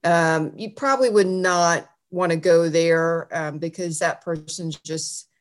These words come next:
has less familiarity with your work,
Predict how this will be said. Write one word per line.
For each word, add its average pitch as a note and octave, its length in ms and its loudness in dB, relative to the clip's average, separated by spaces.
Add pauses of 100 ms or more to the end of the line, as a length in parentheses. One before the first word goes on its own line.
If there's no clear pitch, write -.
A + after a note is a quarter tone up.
(120)
has F#3 220 -2
less F3 240 0
familiarity E3 800 2
with D#3 320 0
your D3+ 140 -2
work, C3 460 -12